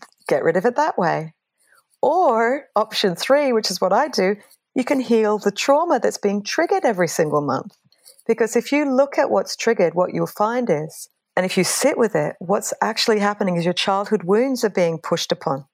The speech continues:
And that's definitely true for me when I look at what I'm angry about, what, and what meaning I'm assigning to, for example, my husband's actions. "Oh, he's, he's late and he hasn't even texted to tell me he's going to be late."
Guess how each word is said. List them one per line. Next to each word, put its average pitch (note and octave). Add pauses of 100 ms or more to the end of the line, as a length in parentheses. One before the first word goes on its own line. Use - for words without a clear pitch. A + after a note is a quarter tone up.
(120)
And F3+
that's G#3
definitely A3+
true G3
for F#3
me G3
when E3
I E3
look F3+
at G3
what F#3
I'm E3
angry G3
about, D3+
what, F3+
and E3+
what F#3+
meaning A#3
I'm F3+
assigning F#3+
to, E3
for -
example, D#3+
my D#3
husband's D#3 (460)
actions. - (260)
"Oh, A3+
he's, F3+ (460)
he's -
late G#3
and F#3+
he F3
hasn't G3+
even F#3
texted -
to F3+
tell F#3+
me F3
he's E3+
going E3+
to -
be F3
late." D#3+